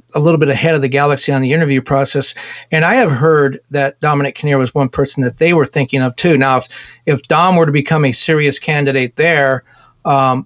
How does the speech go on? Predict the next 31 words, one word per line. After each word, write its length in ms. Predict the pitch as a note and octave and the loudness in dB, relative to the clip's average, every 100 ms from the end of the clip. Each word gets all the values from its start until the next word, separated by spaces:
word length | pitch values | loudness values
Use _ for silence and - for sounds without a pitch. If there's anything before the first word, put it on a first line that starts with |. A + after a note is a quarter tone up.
| _ | _
that 200 | D3+ D#3 | -2 0
might 280 | D3 C#3+ - _ _ _ _ _ - - | -2 -2 -6 _ _ _ _ _ -14 -2
sort 180 | D#3+ | 0
of 160 | C3+ - | 0 -2
crunch 320 | - D#3 C#3 | -4 -2 -2
the 80 | D3+ | -2
Galaxy 400 | C#3 C#3+ C3 C3 | 0 0 -2 -6
time, 420 | A#2 D3+ D3+ C#3+ - - - - | -4 -2 0 -4 -6 -20 -20 -4
timeline 360 | F3 F3 D3 | 0 2 2
a 60 | C#3 | 2
little 160 | C#3 B2+ | 2 0
bit 240 | C3+ C3+ | -2 0
if 180 | C#3 - | -4 0
they 120 | D3 | 0
had 180 | C#3 C#3 | 2 0
to 60 | |
make 240 | C3+ C3+ C3+ | 0 0 0
a 100 | B2+ | -2
choice, 560 | - D3 C#3+ C3+ - - | -2 0 2 0 -6 -4
uh, 200 | C#3+ C3 C#3+ | -2 0 0
or 140 | C3+ | 0
risk 320 | C#3 C#3 - | 0 -2 0
losing 360 | C#3+ D3 C#3 B2+ | 0 2 2 0
Gray, 360 | A#2 C3+ B2+ B2+ | 2 2 2 0
uh, 240 | C#3+ C3 | -2 0
losing 420 | C#3+ D3+ C#3 C3 A#2+ | 0 0 2 0 2
Dom. 360 | C3+ B2+ A#2+ | 2 2 0
You 80 | C#3 | -4
know, 100 | B2+ | -2
would 120 | C3 | 0
they 220 | C3+ B2+ | 0 -2